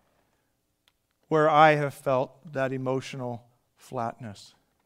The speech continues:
And not one time have I been discouraged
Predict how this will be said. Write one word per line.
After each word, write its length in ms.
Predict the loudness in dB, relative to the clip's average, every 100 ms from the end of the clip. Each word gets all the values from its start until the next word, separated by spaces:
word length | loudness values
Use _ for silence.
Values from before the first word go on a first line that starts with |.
| _ _ _ _ _ -14
And 80 | -2
not 240 | -2 0
one 220 | -4 -6
time 320 | -6 -6 -6
have 160 | -6 -4
I 160 | -2 -2
been 180 | -6
discouraged 840 | -8 -12 -12 -10 -8 -8 -10 -14